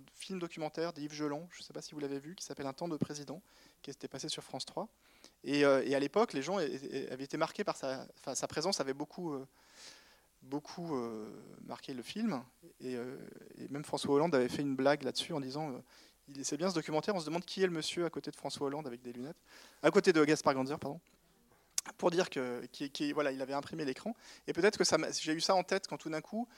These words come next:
euh, je cherchais donc ce personnage, pour ce personnage d'Edwin, je cherchais un comédien. J'ai, euh, j'ai fait des castings avec plusieurs comédiens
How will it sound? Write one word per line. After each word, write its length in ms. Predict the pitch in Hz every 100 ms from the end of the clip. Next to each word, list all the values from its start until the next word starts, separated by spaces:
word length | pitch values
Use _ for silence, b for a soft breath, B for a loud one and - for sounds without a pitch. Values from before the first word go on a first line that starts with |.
| B B B -
euh, 720 | 151 147 139 131 127 120 120
je 120 | 127
cherchais 380 | 156 180 - 185
donc 340 | 175 151 - -
ce 240 | - -
personnage, 560 | 151 - 151 151 143 -
pour 160 | 208
ce 100 | -
personnage 380 | 160 147 156 147
d'Edwin, 260 | 139 147 165
je 100 | 135
cherchais 280 | - 147 175
un 60 |
comédien. 500 | 160 135 135 143 226 - B B B B
J'ai, 380 | 127 131 143 143
euh, 360 | 131 123 110 110 92
j'ai 180 | - 135
fait 80 |
des 100 | 143
castings 360 | 139 143 - 202
avec 120 | 139
plusieurs 300 | - 143 147
comédiens 560 | - 139 131 147 170